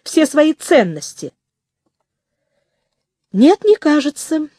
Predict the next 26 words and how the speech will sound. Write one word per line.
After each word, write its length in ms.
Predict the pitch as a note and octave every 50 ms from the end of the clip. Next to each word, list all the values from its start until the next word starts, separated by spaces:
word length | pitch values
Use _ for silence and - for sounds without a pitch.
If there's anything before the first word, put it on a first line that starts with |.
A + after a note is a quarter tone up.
| _ _ _ _ _ _ _ _ _ _ _ - -
возразила 520 | G#3 G3+ A3+ A#3 A#3 G3 B3+ B3 A#3 A#3+
Мэкси. 520 | A3+ A3+ A3+ G#3+ - - - - A3 G#3+ _ _ _ _ _ _ _ _ _ _ _ _ -
"Это 220 | - A#3+ - D4
борьба, 480 | A#3+ A3+ D4 D4 C#4+ A3 G#3 - F#4 F4 - _ _ _ _ _ _ _ _ _ _ _ _ _ _ _ _ -
на 100 | F#3 G3
которую 460 | - - G3 - B3 C#4+ C#4+ C#4 C4
решилась 580 | A#3 A#3 G#3+ - - C4+ B3+ A#3 A#3+ - - -
я 220 | F3+ G#3 D#4+ E4
и 120 | C4+ A3+ G3+
только 460 | _ - E4 F#4+ E4+ G#3+ _ - E3+
я. 260 | D#3 D#3 D3 C3 _ _ _ _ _ _ _ _ _ _ _ _ _ _ _ _
Более 400 | - E3 F3+ D#4 F4+ C#4 G#3 F3
того, 340 | - - D3 C#3+ C3+ C3 - _ _ _ _ _ _ _ _ _ _ _ _ _ _ _ _ _ _ _
у 100 | - E3+
меня 240 | G3+ G#3 B3 C#4+ D4+
отнюдь 400 | D#4 - - C#4 E4+ G4 F#4+ -
нет 220 | D#4 D#4+ D#4+ -
уверенности, 640 | D#4 D4 D#4 F4 E4 C4 G3+ F3+ D#3+ - - - -
что, 220 | D#3 - - - G3+
одержи 380 | A3 F#3 A#3 A#3+ G3+ G#3+ D#4+ D#4
я 160 | B3+ C4+ C4
победу, 640 | - - G#3+ G#3 G3+ D4+ F4+ E4+ G3+ E3+ C#3+ - - _ _ _ _ _ _ _ _ _ _ _ -
вы 160 | E3+ G#3 D4
не 120 | D4+ D#4+
будете 400 | C4+ E4 G4 F#4 - F#3 - F3+
разочарованы. 800 | F3 F#3 E3+ F#3+ F3 - - G3 F#3 F3+ D#3+ D3+ C#3+ - - _